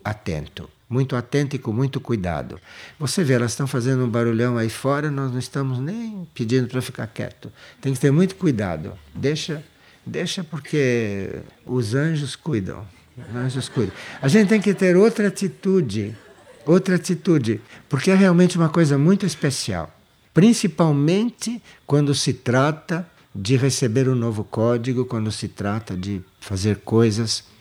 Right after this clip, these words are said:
pra Merla. Quando se trata de fazer coisas pro, eu não, não sei se é adequada a palavra futuro ou não, mas pros próximos ciclos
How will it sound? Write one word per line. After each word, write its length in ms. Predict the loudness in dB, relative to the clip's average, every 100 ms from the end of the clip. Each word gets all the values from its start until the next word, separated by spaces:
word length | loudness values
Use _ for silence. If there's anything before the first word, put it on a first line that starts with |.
| _
pra 180 | -2 0
Merla. 540 | 0 0 -4 -8 -10 _ _
Quando 200 | -2 0
se 160 | -2
trata 340 | -2 0 0 -2
de 80 | -2
fazer 360 | -2 0 -2 0
coisas 480 | 2 2 0 -4
pro, 600 | -6 -2 0 0 -2 -6 -10 _ _ _ _ _ _
eu 220 | -6 0 2
não, 140 | 4
não 580 | 4 2 0 -4 -4 -4
sei 220 | 0 0
se 140 | 2
é 40 | 0
adequada 440 | 0 -2 -2 -2
a 40 | -2
palavra 380 | -2 -2 -2
futuro 580 | -4 -8 -8 -2 0 0
ou 60 | 0
não, 180 | 0 0
mas 300 | 0 -2 -4
pros 460 | -6 -4 -4 -6
próximos 500 | -2 -2 -2 -4 -4
ciclos 640 | 0 0 0 -4 -4 -8